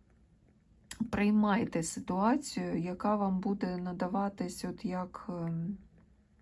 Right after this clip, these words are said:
як нова можливість, як можливість, е, заробітку, як можливість, е,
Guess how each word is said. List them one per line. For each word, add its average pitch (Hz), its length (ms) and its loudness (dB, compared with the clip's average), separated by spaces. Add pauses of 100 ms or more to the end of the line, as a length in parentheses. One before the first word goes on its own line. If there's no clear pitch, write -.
(1040)
як 196 280 -2
нова 202 320 4
можливість, 180 840 0
як 180 360 -6
можливість, 190 880 0
е, 180 380 -4
заробітку, 175 960 -2
як 170 320 -4
можливість, 180 960 -4
е, 170 460 -4